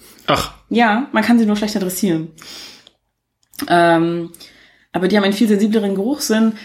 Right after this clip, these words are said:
Speaker 2: sind eigentlich auch sehr intelligente Tiere, sind aber eben halt Herdentiere. Das heißt, wenn du sie vereinzelt hast, ein Problem, musst du immer gleich eine ganze Schafherde trainieren. Ähm, ja.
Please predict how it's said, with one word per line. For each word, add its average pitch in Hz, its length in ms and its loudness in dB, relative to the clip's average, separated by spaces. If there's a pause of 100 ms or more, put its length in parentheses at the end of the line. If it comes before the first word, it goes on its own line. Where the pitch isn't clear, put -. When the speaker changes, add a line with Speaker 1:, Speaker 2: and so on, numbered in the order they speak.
Speaker 2:
sind 233 220 2
eigentlich 262 260 2
auch 220 80 -2
sehr 220 160 2
intelligente 208 560 0
Tiere, 311 640 4
sind 226 180 2
aber 226 160 2
eben 208 260 0
halt 202 200 2
Herdentiere. 208 420 4
Das 151 80 0
heißt, 170 160 -2
wenn 180 80 -4
du 175 80 0
sie 175 60 -2
vereinzelt 180 460 2
hast, 165 120 2
ein 170 80 2
Problem, 151 400 2
musst 151 140 -6
du - 40 0
immer 160 60 4
gleich 151 140 0
eine 160 80 2
ganze 151 180 0
Schafherde 147 520 -4 (420)
trainieren. 151 440 0 (1400)
Ähm, 156 640 2 (540)
ja. 147 260 0